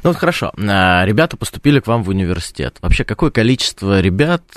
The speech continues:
э, отучившись в университете Вернадского, возвращается обратно в с-, на свои населенные пункты, э, развивает, э,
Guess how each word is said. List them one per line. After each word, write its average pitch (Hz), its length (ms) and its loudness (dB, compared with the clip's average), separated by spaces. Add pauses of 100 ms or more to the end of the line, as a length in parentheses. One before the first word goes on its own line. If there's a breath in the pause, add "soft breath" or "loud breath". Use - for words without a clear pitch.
э, 98 160 0
отучившись - 840 -2
в 80 80 -2
университете 87 560 0
Вернадского, 95 480 -2
возвращается 85 800 -2
обратно 78 540 -2
в - 80 -14
с-, - 120 -14
на 76 540 -2
свои 73 520 0
населенные 73 520 0
пункты, 131 560 -2 (460 loud breath)
э, 90 260 4
развивает, 117 720 2 (140)
э, 69 500 -6